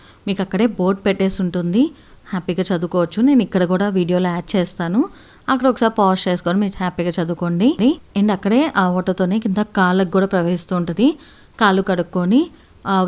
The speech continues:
తీర్థంలా తీసుకోవటం and అలానే, ఆ, మనకు చల్లుకోవచ్చు. ఇంకా అవి ఒక పవిత్ర జలంలాగా, ఇంకా దిగలేని వాళ్ళు, ఎక్కలేని వాళ్ళు ఉంటారు కదా, వాళ్ళ కోసం అని చెప్పి ఇంకా వచ్చిన వాళ్ళే బాటిల్స్‌లో అలా పట్టుకొని తీసుకువెళ్తున్నారు. But నాకు ఇక్కడ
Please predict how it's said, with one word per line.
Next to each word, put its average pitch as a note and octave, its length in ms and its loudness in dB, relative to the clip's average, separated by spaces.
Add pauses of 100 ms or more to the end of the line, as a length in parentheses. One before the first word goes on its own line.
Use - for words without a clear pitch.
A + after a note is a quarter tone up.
తీర్థంలా G3 440 4
తీసుకోవటం F#3 680 -2 (180)
and F#3+ 160 2
అలానే, F#3 360 2 (380)
ఆ, F#3+ 260 0 (220)
మనకు F#3+ 300 0
చల్లుకోవచ్చు. F#3+ 800 2 (460)
ఇంకా A3 180 4
అవి A#3 180 0
ఒక B3+ 180 -2 (160)
పవిత్ర F#3+ 280 -2 (100)
జలంలాగా, F3+ 560 0 (460)
ఇంకా A3+ 220 0
దిగలేని A3 460 4
వాళ్ళు, G3 240 2
ఎక్కలేని G3 320 2
వాళ్ళు F#3 240 0
ఉంటారు F3 320 -4
కదా, A3 260 2 (520)
వాళ్ళ G3 240 2 (100)
కోసం F#3 220 -2
అని F3+ 180 0
చెప్పి F3+ 220 -2 (140)
ఇంకా B3+ 160 0 (140)
వచ్చిన F#3 320 0
వాళ్ళే F3+ 260 2 (500)
బాటిల్స్‌లో F#3 480 0
అలా F3+ 160 -2
పట్టుకొని F3+ 340 -4
తీసుకువెళ్తున్నారు. F3 760 -2 (400)
But G3 200 2
నాకు F#3+ 180 -2
ఇక్కడ F#3+ 260 -2